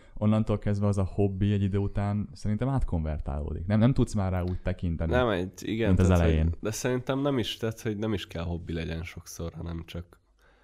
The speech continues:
Speaker 2: egyszerűen kiteljesedj benne, hanem így, így szellemileg így bum.
Speaker 1: Igen.
Speaker 2: <laughs>
Speaker 1: Na jó, ezek voltak a leggyakoribb függőségek.
Speaker 2: Mhm.
Speaker 1: Beszéljünk el furcsa függőségekről,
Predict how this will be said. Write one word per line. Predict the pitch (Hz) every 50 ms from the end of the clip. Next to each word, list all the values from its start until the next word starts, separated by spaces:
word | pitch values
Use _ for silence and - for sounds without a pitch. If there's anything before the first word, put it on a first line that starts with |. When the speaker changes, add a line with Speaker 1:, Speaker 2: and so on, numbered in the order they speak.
| _ _ _ _ _ _ _
Speaker 2:
egyszerűen | - 90 85 - - 85 85 -
kiteljesedj | - 95 87 92 95 92 - - - - 85 82
benne, | 80 78 76 76 76 76
hanem | 76 76 78 78 78 78
így, | 78 78 - -
így | 82
szellemileg | - - - - 85 80 - - 80 78 76 78 78 78
így | 78 78
bum. | 80 87 85 82 - - - - 82 87 92 92 -
Speaker 1:
Igen. | 110 98 101 95 92 87 85 - - -
Speaker 2:
<laughs> | - - _ -
Speaker 1:
Na | - -
jó, | 135
ezek | - 160 151 131 -
voltak | - 110 104 - 104 101 -
a | 104 101 101 98 98 101 101 98 101 85 71 65 60 90 95 98 95 92 92 90 90
leggyakoribb | 92 101 98 85 85 - - 82 85 82
függőségek. | - 90 85 - 87 85 - 87 82 90 95 104 - - - - _ _ _ _ _ _
Speaker 2:
Mhm. | 104 110 110 107 110 165 - - - _ _ -
Speaker 1:
Beszéljünk | - 123 131 - - 131 123 120 120 120 117
el | 127 113
furcsa | 107 - 127 123 107 - 90
függőségekről, | - - 92 87 92 90 87 - - 90 87 87 - - 92 95 98 107 95